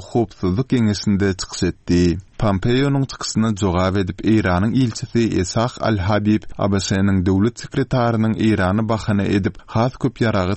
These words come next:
satmagy maksat edinýändigini öňe sürdi. Türkiýanyň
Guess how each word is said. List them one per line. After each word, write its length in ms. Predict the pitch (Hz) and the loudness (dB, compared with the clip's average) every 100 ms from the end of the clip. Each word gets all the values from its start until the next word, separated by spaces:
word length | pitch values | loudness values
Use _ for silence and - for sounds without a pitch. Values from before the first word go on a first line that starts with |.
| - | -2
satmagy 500 | 107 - 98 92 98 | -2 0 0 2 0
maksat 480 | 107 104 - 117 | 0 -2 -4 -4
edinýändigini 920 | - 110 110 110 98 95 98 92 92 98 - | -2 2 2 2 2 0 0 2 2 2 0
öňe 160 | 127 110 | 0 0
sürdi. 640 | - 95 87 90 90 87 90 _ _ _ _ _ _ | 0 -2 0 2 2 2 -2 _ _ _ _ _ _
Türkiýanyň 580 | - 131 135 - 139 135 | -2 0 0 0 0 0